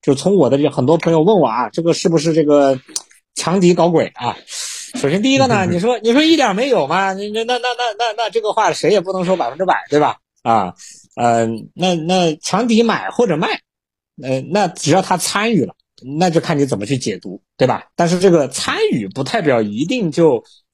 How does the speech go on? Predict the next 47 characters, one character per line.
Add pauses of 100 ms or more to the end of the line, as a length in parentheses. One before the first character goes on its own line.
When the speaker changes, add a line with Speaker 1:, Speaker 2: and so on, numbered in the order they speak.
(180)
Speaker 1:
呃，
违
法，
对
吧？ (140)
这，
这，
这
个
是
从
另
一
个
角
度
来
看 (480)
啊。
但
是
以
我
的
理
解
啊，
就
是
我
们
设
想
一
下， (720)
强
敌
不
管
是
要
卖 (240)
还
是
要
买， (720)
呃，